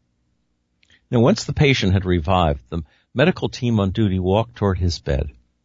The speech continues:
He made an excited attempt to tell the doctor something. He could not speak because he was hindered by a breathing apparatus. He was given a, a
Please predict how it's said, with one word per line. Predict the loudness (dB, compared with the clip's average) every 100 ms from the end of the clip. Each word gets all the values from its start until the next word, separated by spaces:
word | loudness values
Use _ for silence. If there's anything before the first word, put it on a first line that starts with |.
| _ _ _ _
He | 0
made | 4 6 4
an | 2
excited | 0 0 0 0
attempt | -4 -4 -4 -4
to | -8
tell | -2 -2
the | 0
doctor | -2 -2 -6 -18
something. | -14 -12 -12 -10 -12 -12 _ _ _ _ _
He | -4
could | 0
not | 2 2
speak | -4 -2 0 0 -4
because | -8 -4 -2
he |
was | 0 -2 -2 _ _ _
hindered | 0 2 4 2
by | 2 2
a | 2
breathing | 0 0 0 0
apparatus. | -2 -4 -4 -4 -6 -10 -16 _ _ _ _ _
He | -2
was | 0
given | 2 2 4
a, | 4 2 -2
a | -8